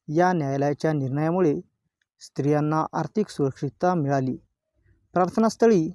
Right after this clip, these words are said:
सर्व स्त्रियांना मुक्त स्वातंत्र्य असेल. या न्यायालयाच्या निर्णयामुळे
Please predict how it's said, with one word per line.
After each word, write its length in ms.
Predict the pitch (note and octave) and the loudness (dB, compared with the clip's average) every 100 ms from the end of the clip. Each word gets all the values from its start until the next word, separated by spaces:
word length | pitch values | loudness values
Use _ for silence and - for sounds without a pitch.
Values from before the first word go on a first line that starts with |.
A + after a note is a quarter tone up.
| _ _ | _ _
सर्व 300 | - - F#3 | -4 2 2
स्त्रियांना 540 | G3 - E3+ F3 F3+ F3+ | 2 2 2 2 0 -2
मुक्त 340 | C#3 C3+ - | -6 -6 -4
स्वातंत्र्य 520 | E3+ C#3 B2+ C#3+ D3 D3+ | -2 -2 -2 -4 -2 -2
असेल. 360 | F3+ - F3+ C3 - _ _ _ _ _ _ - | -4 0 2 2 -4 _ _ _ _ _ _ 0
या 160 | E3+ | 2
न्यायालयाच्या 540 | D#3+ D3+ E3 F#3 F3+ G3 | 4 4 4 4 2 2
निर्णयामुळे 680 | F3+ C3+ D3 D#3 F3 E3+ | 2 0 -2 0 2 2